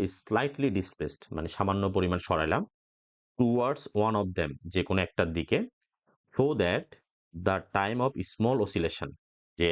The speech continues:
একটু সরানোর পরে যেটা ইমব্যালেন্স তৈরি হবে, ইমব্যালেন্স কারণে সে এইদিকে যে এইদিকে যে আসা যাওয়া করবে, সেটার যে অসিলেশনের যে টাইম হবে, টাইমটা হবে টু পাই by root mu। তাহলে ব্যাপারটা যদি আমরা একটু অ্যানালাইসিস করতে যাই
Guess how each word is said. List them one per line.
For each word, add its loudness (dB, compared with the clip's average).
একটু -8
সরানোর 0
পরে 2
যেটা 0
ইমব্যালেন্স 2
তৈরি 2
হবে, 2
ইমব্যালেন্স 2
কারণে 2
সে 2
এইদিকে 0
যে 4
এইদিকে 0
যে 2
আসা -2
যাওয়া 2
করবে, 2
সেটার 2
যে 6
অসিলেশনের 0
যে 2
টাইম 0
হবে, 2
টাইমটা -4
হবে 2
টু 2
পাই 2
by 2
root 2
mu। -2
তাহলে 2
ব্যাপারটা 0
যদি 2
আমরা 2
একটু -2
অ্যানালাইসিস 0
করতে 0
যাই 2